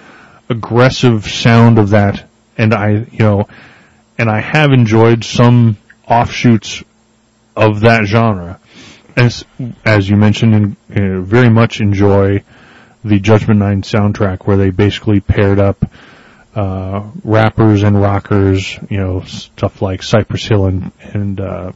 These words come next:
Pearl Jam and Sir Mix-a-Lot and somebody and, uh, Mudhoney and somebody and, uh, Teenage Fan Club and somebody. It was just all sorts of crazy ass things that you would think would not work at all, but I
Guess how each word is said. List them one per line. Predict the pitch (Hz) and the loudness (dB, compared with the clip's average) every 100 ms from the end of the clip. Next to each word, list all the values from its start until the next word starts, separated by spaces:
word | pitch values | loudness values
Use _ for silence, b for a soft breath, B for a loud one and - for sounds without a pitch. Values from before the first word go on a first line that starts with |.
| _ - | _ -2
Pearl | 123 110 | 2 2
Jam | 104 104 98 98 98 | 2 2 2 0 0
and | 107 95 95 92 92 87 B B B B B B B | -4 -4 -6 -6 -10 -12 B B B B B B B
Sir | - 107 | -6 -2
Mix-a-Lot | 101 110 - 107 101 107 | 0 -2 0 0 0 0
and | 104 | -4
somebody | 95 104 104 101 98 98 98 95 98 - - | -2 0 2 2 2 0 0 -2 -6 -12 -10
and, | 98 92 95 92 92 92 | -8 -6 -6 -8 -8 -6
uh, | 101 92 92 92 98 B B B B _ | -6 -6 -8 -8 -10 B B B B _
Mudhoney | 101 104 107 104 117 107 104 104 | 0 2 2 2 0 2 4 2
and | 98 | 0
somebody | - 107 101 101 101 101 98 95 101 - | 0 0 2 2 2 0 -2 -4 -6 -10
and, | 92 90 92 92 95 | -12 -10 -12 -12 -12
uh, | 92 87 90 | -12 -12 -14
Teenage | - - 107 101 - | -12 -2 0 0 -4
Fan | 104 110 113 | -4 -2 0
Club | 120 110 | 0 -2
and | 104 | -4
somebody. | 110 104 | -4 -4
It | 101 | -4
was | 104 | -4
just | 135 - B B B - | -6 -8 B B B -2
all | 160 | 0
sorts | 151 - 139 - | 0 2 0 2
of | 110 95 - - - | 0 0 -8 -16 -16
crazy | - 131 127 110 110 | -2 2 4 4 2
ass | 107 104 - | 2 0 -2
things | 117 117 104 | 2 2 2
that | 104 | 0
you | 101 107 | 0 0
would | 95 | 0
think | - 113 - | -2 -2 -4
would | 117 107 98 | -6 -4 -2
not | 110 117 - | -2 -2 -2
work | 117 113 | -2 -2
at | 104 | -2
all, | 101 110 127 | -2 0 0
but | 113 110 | 0 -6
I | 98 | -4